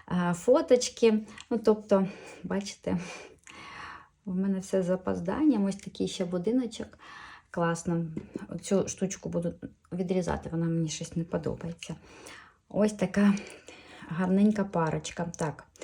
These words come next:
це я зробила. Потім, м, я, а, досі вишиваю ось цей процес від, е,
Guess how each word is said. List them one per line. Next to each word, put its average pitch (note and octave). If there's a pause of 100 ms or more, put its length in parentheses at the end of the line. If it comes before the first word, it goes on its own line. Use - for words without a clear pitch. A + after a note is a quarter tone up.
(360)
це A#3+
я A#3
зробила. F#3 (320)
Потім, G3+ (540)
м, F#3 (420)
я, G3+ (400)
а, F#3
досі F#3+ (340)
вишиваю F#3+ (1200)
ось G3 (120)
цей G3
процес F#3+ (320)
від, F#3+
е, F3+